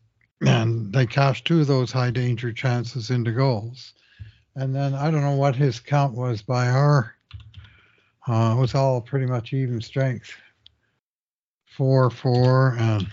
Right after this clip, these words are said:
none against, clean sheet against. And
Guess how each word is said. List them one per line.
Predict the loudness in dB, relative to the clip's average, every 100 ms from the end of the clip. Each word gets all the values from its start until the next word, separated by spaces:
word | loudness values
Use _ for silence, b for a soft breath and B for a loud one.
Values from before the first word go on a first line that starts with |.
| B B B B _ _ _ _ _ _ _ -20 -10 -2
none | 4 6 6
against, | 6 4 2 0 2
clean | 4 6 4
sheet | 0 0 0
against. | 2 2 2 0 -8 -16 -20 B B B B B B B _ 4
And | 6 6 2